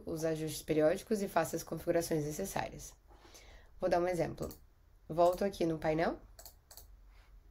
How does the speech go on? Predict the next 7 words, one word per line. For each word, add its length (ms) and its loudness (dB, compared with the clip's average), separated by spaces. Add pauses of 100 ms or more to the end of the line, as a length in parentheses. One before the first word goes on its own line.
(760)
Lembrando 240 -4
sempre 300 -6
que 80 -6
o 40 -4
painel 300 0
está 220 -4
aqui. 360 -2